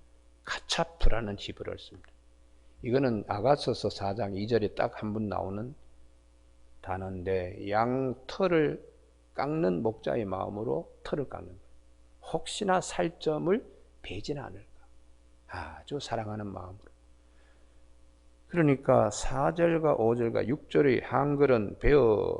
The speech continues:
베어, 베어 똑같이 보이는데 히브리어는 달리 하나는 생각 없이 또 하나는 아주 그냥 한 번에 해버리려고. 그런데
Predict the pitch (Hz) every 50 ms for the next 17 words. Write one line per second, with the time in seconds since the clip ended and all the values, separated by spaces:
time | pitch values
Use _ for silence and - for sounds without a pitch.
0 | - - - - 139 143 117 - - - - - - - - - 131 117 98 -
1 | - - - 139 - - 165 160 - 135 123 107 104 101 92 92 92 101 117 147
2 | 170 - - - - 117 107 104 110 107 110 113 107 - - 101 104 101 104 113
3 | 143 190 - - - - _ - - - - _ - - - - - _ _ -
4 | - - 98 98 98 - 98 101 98 95 92 90 90 87 92 - - - 151 160
5 | 170 160 147 123 107 107 - - - 117 107 - - - - - - - - -
6 | - - - - - - - - - - 107 101 - - 104 101 101 101 98 92
7 | 95 92 101 110 120 131 135 143 127 123 110 104 95 - - - 170 175 180 208
8 | 190 151 110 107 - - 107 104 95 87 90 90 - - - - - - - -
9 | - - - - - - - - - - - _ - - - - - - - 110
10 | 101 101 95 90 85 - 101 123 160 247 294 277 -